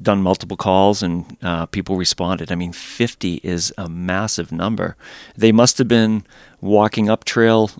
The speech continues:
up Falling Waters most of the night, meeting up with the team, which is a blessing. Like I said, you just get so burnt out when you're carrying,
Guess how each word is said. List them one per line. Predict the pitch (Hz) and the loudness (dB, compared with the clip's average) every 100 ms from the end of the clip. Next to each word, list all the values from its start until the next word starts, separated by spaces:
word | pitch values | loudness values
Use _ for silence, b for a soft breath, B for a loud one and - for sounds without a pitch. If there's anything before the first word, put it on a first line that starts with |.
| - | -6
up | 113 | -6
Falling | - 107 107 101 | -2 0 2 2
Waters | 101 123 98 92 - - | 0 0 -2 -4 -8 -10
most | 110 107 107 - | 0 4 4 2
of | 101 | -2
the | |
night, | 98 104 113 92 | 0 0 -2 -4
meeting | 95 95 98 | -6 -4 -4
up | 101 | -6
with | 98 | -8
the | 90 | -8
team, | - 101 107 90 | -8 -8 -6 -8
which | - | -6
is | 92 85 | -6 -6
a | |
blessing. | 92 98 - 90 | -2 0 0 -4
Like | 87 95 92 | -6 -8 -6
I | |
said, | - 98 95 | -4 -4 -6
you | 90 | -10
just | - - | -8 -6
get | 95 | -4
so | - 95 | 0 0
burnt | 95 90 95 | 0 0 0
out | 95 | 0
when | 92 | -4
you're | 90 | -8
carrying, | - 98 95 95 | -8 -6 -4 -6